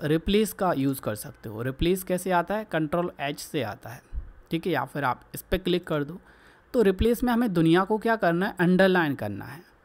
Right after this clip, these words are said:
ठीक है। तो replace with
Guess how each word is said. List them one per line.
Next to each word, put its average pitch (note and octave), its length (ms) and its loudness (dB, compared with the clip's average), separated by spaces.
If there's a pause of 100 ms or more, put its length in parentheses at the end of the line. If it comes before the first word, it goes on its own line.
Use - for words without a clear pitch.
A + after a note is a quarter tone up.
(260)
ठीक E3 200 0
है। - 140 -4 (540)
तो E3 120 6
replace G3 600 4 (580)
with F#3+ 260 -2